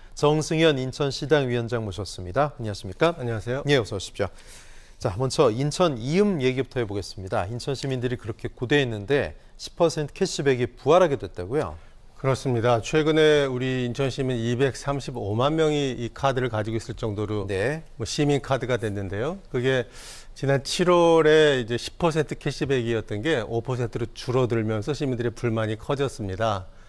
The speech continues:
Speaker 2: 또 그걸 둘러싸고 전 박남춘 시정부와 유정보 시정부 책임 공방도 가열이 됐었는데요.
Speaker 1: 예.
Speaker 2: 이번에 유정보 시정부에서 캐시백 비율을 다시 십 퍼센트로 환원시키겠다라고 합니다. 동시에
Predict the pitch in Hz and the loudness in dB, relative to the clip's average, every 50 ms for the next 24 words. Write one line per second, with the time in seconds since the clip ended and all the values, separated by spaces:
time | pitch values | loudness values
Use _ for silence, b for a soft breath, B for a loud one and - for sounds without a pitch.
0 | b b b - 156 - 143 135 143 151 131 143 131 131 131 113 - 143 131 123 | b b b -8 -4 -2 2 4 4 4 4 4 0 0 0 -2 0 0 0 0
1 | 123 147 156 156 147 b b b b b b b b - - 131 135 139 131 - | 0 0 -2 -2 -2 b b b b b b b b -4 0 0 0 0 0 -2
2 | 110 117 127 135 131 127 - - 131 113 - 131 117 131 123 117 110 113 143 151 | 0 0 2 2 2 0 0 -2 -4 -4 -4 -6 -4 -2 -2 -2 -2 0 0 0
3 | 135 113 123 123 113 120 117 - 127 113 120 113 107 107 113 - - 151 143 147 | 0 0 0 -2 -2 -2 -6 -6 -6 -4 -4 -4 -4 -4 -8 -8 -6 -2 -2 -2
4 | 139 123 135 123 113 120 117 110 101 98 - - 117 110 107 110 113 101 110 98 | -2 -2 -2 -2 0 0 0 0 -2 -4 -4 -2 -2 0 0 0 -2 -2 -6 -6
5 | - - 107 104 98 98 101 110 139 175 185 92 104 135 160 165 B B B B | -6 -6 -4 -4 -4 -4 -2 -2 0 0 0 0 0 0 -2 -4 B B B B
6 | B B B B - 139 131 139 165 170 175 156 143 131 151 139 147 143 - - | B B B B -4 -2 4 4 6 6 6 6 6 6 6 4 4 2 2 0
7 | 143 147 147 135 135 135 147 156 - 175 156 - - 160 151 - - 151 151 156 | 0 0 2 2 2 0 -2 -2 -4 -4 -6 -4 -2 -4 -4 -2 0 -2 -2 0
8 | - 113 117 - 139 123 - - - - 143 135 - 143 127 - 135 131 113 107 | -2 -2 -4 -4 -4 -8 -8 -8 -6 -4 -4 0 0 0 -2 0 -2 -2 0 0
9 | 98 107 131 175 180 - - 139 135 135 127 - - - 131 110 113 107 - 113 | 2 2 2 0 0 0 -2 0 0 0 -2 -2 -4 -4 -2 -2 -2 -2 0 0
10 | 110 107 104 104 104 101 107 110 - 127 117 127 117 107 98 110 107 101 95 92 | 0 2 2 0 0 0 -2 0 0 -2 -2 -2 -2 -2 -2 0 0 0 -2 -4
11 | - B B B B B B B B B B - 139 147 160 147 - 165 143 127 | -10 B B B B B B B B B B 4 4 4 4 4 4 4 6 6
12 | 120 131 175 220 | 6 6 4 2